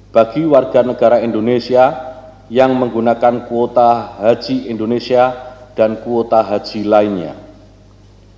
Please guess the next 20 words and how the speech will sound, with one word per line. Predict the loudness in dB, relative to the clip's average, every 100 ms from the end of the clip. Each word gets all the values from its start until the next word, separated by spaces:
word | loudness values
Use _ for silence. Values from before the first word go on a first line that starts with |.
| _ -10
Kedua, | -8 -2 2 2 2 -8 -16 -20 -20 -20 -20 -6
pelaksanaan | 0 2 2 2 2 2
ketentuan | 0 -2 -2 0 2 2
sebagaimana | -2 -2 -2 0 0 -2
dimaksud | -2 0 0 0 -4 -4 -2
dalam | -2 -2 -6 -12 -12
diktum | -14 -4 0 0
kesatu | -2 -2 -2 0 -6 -8
tercantum | -12 -6 -2 0 0 -2 0
dalam | 0 2 0
lampiran | -2 -4 -2 0 0 -2 -8 -16 -10
yang | 0 0 0
merupakan | -2 -2 -2 -2 -2 -2 -2 -4 -2
bagian | -2 0 2 2 2 -6 -16 -20 -20 -10 -6
yang | -4
tidak | -4 -2 -2
terpisahkan | -4 -8 -6 -6 -4 -4 -2
dari | -4 -4 -8 -12
keputusan | -12 -10 -6 -4 -2
ini. | -2